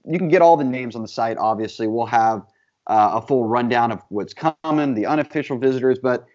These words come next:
uh, we did kinda wanna tease, talk about a few guys, um, and a few of their official visitors. Uh, and I know, Billy, you've talked about, uh, a couple of these guys, but, uh, I'll throw two out to you, and, and you can kind of, uh, uh, get a reaction on 'em.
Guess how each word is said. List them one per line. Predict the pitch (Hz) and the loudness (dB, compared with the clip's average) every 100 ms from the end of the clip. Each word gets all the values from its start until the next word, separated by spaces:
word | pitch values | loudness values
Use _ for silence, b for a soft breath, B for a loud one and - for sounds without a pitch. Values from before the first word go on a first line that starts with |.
| _ _ | _ _
uh, | - 127 | 0 2
we | 123 | 4
did | 143 175 | 4 4
kinda | 185 165 | 2 0
wanna | 160 151 | 0 -4
tease, | - 160 156 - | -2 0 0 -2
talk | 147 151 143 - | -2 0 -2 -4
about | 127 127 | -2 -2
a | |
few | 127 156 143 | 0 0 2
guys, | 127 117 117 120 127 - | 0 0 -2 -4 -10 -8
um, | 117 117 | -6 -4
and | 110 | -6
a | |
few | 110 143 | -2 0
of | 123 | 0
their | 113 | -2
official | 113 117 101 | -4 -8 -2
visitors. | 127 123 110 107 - _ _ _ _ 104 | 0 0 -2 -4 -8 _ _ _ _ 0
Uh, | 113 117 123 | 2 4 2
and | 127 | 2
I | |
know, | 143 151 135 - _ - _ 55 107 | 4 2 0 -8 _ -20 _ -14 -4
Billy, | 113 135 131 | 0 4 4
you've | 127 | 2
talked | 135 131 | 0 -2
about, | 120 123 123 - b b _ - | 0 4 4 2 b b _ -4
uh, | 113 117 110 104 | 0 2 2 2
a | 113 | -2
couple | 147 147 _ 135 | -2 -4 _ -6
of | 107 | -4
these | 87 147 139 | 2 2 2
guys, | 110 95 101 104 | -2 -2 -2 -6
but, | - 113 - - _ _ | -2 -2 -2 -8 _ _
uh, | 107 107 | -2 4
I'll | 123 | 4
throw | 139 135 127 113 - | 2 0 0 -2 -6
two | - 196 | 0 2
out | 117 107 - | 4 2 -4
to | 107 | -4
you, | 120 | -4
and, | 131 110 107 | -4 -8 -8
and | 107 | -8
you | 110 | -8
can | 117 | -10
kind | - 113 107 | -8 -6 -4
of, | 107 98 | -6 -6
uh, | 107 104 104 98 | -8 -6 -6 -6
uh, | - 104 | -6 -4
get | 113 123 | 0 2
a | |
reaction | 113 113 127 135 - 107 | 2 2 0 -2 -8 -6
on | 98 101 | -4 -4
'em. | 107 | -8